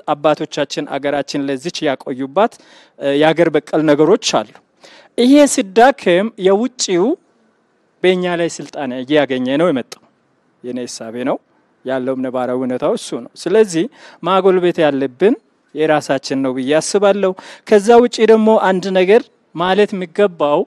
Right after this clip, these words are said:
እ፣ ብዙን፣ እ፣ የሀገራችን ክፍል አርሶ አደሮች፣ አርብቶ አደሮች፣ ከፊል አርብቶ አደሮች፣ ነጋዴውም ይሁን በገጠሪቱ የሚኖሩ ሰዎች ናቸው። አዲስ አበባም ሆነ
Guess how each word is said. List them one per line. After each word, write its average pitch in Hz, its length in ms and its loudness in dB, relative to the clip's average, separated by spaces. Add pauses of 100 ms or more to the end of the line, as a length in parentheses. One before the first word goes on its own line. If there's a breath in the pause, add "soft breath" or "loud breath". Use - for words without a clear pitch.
(500 soft breath)
እ፣ 156 100 -2 (440)
ብዙን፣ 233 440 0 (320)
እ፣ 170 80 0 (180)
የሀገራችን 170 680 2
ክፍል 151 380 -4 (1300)
አርሶ 165 260 0
አደሮች፣ 156 480 4 (360)
አርብቶ 156 320 0
አደሮች፣ 143 500 0 (180)
ከፊል 160 320 0
አርብቶ 147 380 -2
አደሮች፣ 135 460 -2
ነጋዴውም 151 500 2
ይሁን 220 220 2 (480 soft breath)
በገጠሪቱ 175 640 2
የሚኖሩ 151 500 2
ሰዎች 185 320 -2
ናቸው። 135 360 -6 (420 soft breath)
አዲስ 160 200 -6
አበባም 220 320 2
ሆነ 196 180 -2